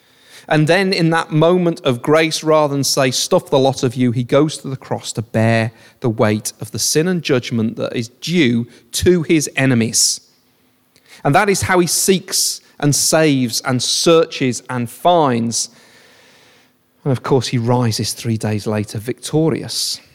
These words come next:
So the big question is, is that, do we have to go and die for other people as we move towards them? No, we don't. The primary way, it seems, that the Bible invites us to move towards others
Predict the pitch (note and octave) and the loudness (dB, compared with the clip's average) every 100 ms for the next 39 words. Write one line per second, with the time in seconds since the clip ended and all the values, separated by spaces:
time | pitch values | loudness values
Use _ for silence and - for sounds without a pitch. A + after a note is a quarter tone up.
0 | _ _ _ _ _ _ _ - - E3+ | _ _ _ _ _ _ _ -2 2 2
1 | F3 A#3 - D#3 - A2+ A2+ C#3 C3 C#3 | 2 0 0 -2 0 -2 0 -2 -2 0
2 | - - D3 D#3 - D#3+ D3 C#3 D3+ - | -2 -2 0 0 -2 -2 0 0 0 0
3 | D#3+ D#3 - F3 F#3+ D3+ C3+ C#3 C#3 D3 | -2 0 -2 -2 -4 -2 -2 -2 -2 -6
4 | D#3+ F3+ G3+ F#3+ D#3 G#2+ - - _ _ | -6 -4 -4 -2 -2 -4 -10 -20 _ _
5 | _ _ _ _ _ _ _ - _ - | _ _ _ _ _ _ _ -20 _ -12
6 | - G#3+ - B3 A#3 F3+ B2 A#2 - - | -2 0 2 2 2 2 0 -2 -4 -4
7 | A#2+ A2+ A2 A#2 A2+ A2+ C3 C#3 B2+ A#2 | -2 -2 -4 -6 -10 -4 0 0 0 0
8 | G#2+ C#3 F#3+ - A#2+ A#2 - - - - | 0 -2 -2 -4 -4 -4 -4 -6 -6 -8
9 | _ _ _ _ _ _ _ _ _ _ | _ _ _ _ _ _ _ _ _ _
10 | - C#3 C3+ D3 E3+ - F3 D#3 D#3 D3 | -4 0 2 2 2 -2 0 2 2 2
11 | D#3 C#3+ F#2+ A#2+ - - | 0 -2 -4 -4 -4 -4